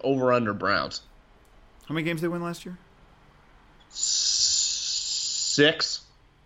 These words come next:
Speaker 1: Would they go six, seven, eight and one? Seven. They won seven. Seven, eight and one.
Speaker 2: Uh,
Speaker 1: But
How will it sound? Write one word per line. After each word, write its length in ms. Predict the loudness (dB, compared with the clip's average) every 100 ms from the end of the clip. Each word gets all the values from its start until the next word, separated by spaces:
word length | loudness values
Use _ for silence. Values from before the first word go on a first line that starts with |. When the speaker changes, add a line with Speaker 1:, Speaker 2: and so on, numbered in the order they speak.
| _ 0
Speaker 1:
Would 180 | 4
they 120 | 4 6
go 140 | 4
six, 520 | 2 0 0 0 -10 -16 -20 -20 -12
seven, 760 | -6 2 6 6 6 6 2 -2 -6 4
eight 320 | 6 4 2
and 220 | -4 0 6
one? 320 | 8 6 4 -6 -20 -4
Seven. 480 | 4 6 6 4 0 -18 -20 _ -4
They 60 |
won 160 | -2 0
seven. 420 | 4 4 4 -2 -8 -20 -20 -12 2
Seven, 260 | 4 6
eight 140 | 4 2
and 100 | -2
one. 240 | -2 -4 -12 _ -20 -20 _ _ -20 -20 -20 -20 -20 -20 -20 -20 _ _ -2
Speaker 2:
Uh, 400 | 4 6 6 8
Speaker 1:
But 300 | 8 6